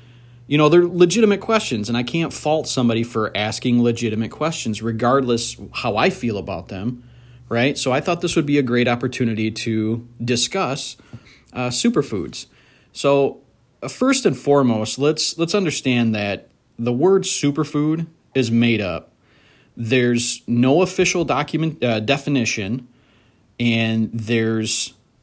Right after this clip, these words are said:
no way to categorize a food as a superfood. So the word superfood is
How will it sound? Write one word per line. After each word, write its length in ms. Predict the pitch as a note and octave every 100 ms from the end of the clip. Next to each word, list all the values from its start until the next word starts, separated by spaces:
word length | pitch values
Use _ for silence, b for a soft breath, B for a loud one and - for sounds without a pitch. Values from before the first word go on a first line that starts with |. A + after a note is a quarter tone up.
| _ _ _ _ -
no 720 | B2+ B2+ C#3 C#3 D3 D3 C#3+
way 380 | C3 C3 C3 B2
to 240 | B2 - A#2
categorize 1300 | - - - G3 G#3 F#3 C3 A2 G#2 G2 G2+ G2+ -
a 100 | A#2
food 600 | A2+ - C#3+ C#3 C3+ -
as 220 | A2+ A#2
a 40 | A2
superfood. 800 | G#2+ - B2+ A2+ A2 F#2 D#2 - _ B B B B B B
So 720 | - - C3+ A#2+ A2+ G2 - _ _ _ -
the 120 | A#2
word 420 | A2 C#3 E3+ E3+
superfood 960 | D#3 - G3 G3 F#3+ - G3+ G3+ F#3+ -
is 440 | B2+ B2 A#2 -